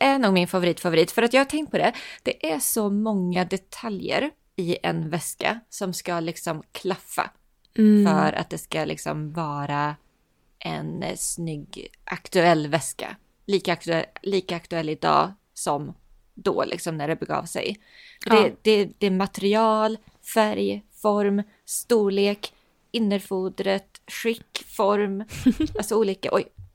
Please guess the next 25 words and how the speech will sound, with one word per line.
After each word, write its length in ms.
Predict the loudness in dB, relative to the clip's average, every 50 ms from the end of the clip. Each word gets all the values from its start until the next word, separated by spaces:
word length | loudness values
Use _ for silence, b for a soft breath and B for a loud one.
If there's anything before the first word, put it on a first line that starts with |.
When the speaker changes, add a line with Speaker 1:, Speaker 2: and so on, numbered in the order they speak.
| _ _ -20 -10 _ -4 -4 -2 0
Speaker 1:
designelement, 1040 | 2 2 2 2 0 -2 -2 -2 -2 0 0 0 0 0 -2 -2 -4 -8 -12 -14 -16 _ _ _ _ _ _ -4
eh, 180 | -2 0 2
vart 180 | 2 2 0 0
fickor 480 | -2 -6 -6 -6 -8 _ -6 -4 -2
är 60 | -2 -4
placerade. 840 | -4 -6 -6 -4 -2 -2 -2 -2 -2 -4 -2 -2 -2 -2 -2 -2 -6 b b b b b b 2
Speaker 2:
Ja. 220 | 4 4 4 4
Speaker 1:
Eh, 320 | 4 2 4 2 2 0 0 -2 0 2
det, 120 | 2 2 2 2
det 60 | 4 4
är 80 | 4
liksom, 480 | 4 2 0 0 0 0 0 0 -2 -6 -10 _ _ _ _ _ _ _ _ _ _ _ _ _ _ _
det 60 | -6
är 40 | -4
så, 160 | -2 -2 0 2
och 140 | 2 4 6
det 60 | 6
är 40 | 6
så 140 | 4 4 0
många 260 | -2 -2 -2 -2 -2
små 500 | -2 -4 -4 -2 -2 -2 0 0 0 0 0
detaljer 560 | -2 -4 -4 -6 -8 -6 -6 -4 -4 -4 -4
som 320 | -6 -6 -6 -6 -6 -6 -8
ska 440 | -10 -10 -8 -4 0 0 0 0 0
göra 560 | -2 -4 -4 -4 -2 -2 -2 -2 0 0 -2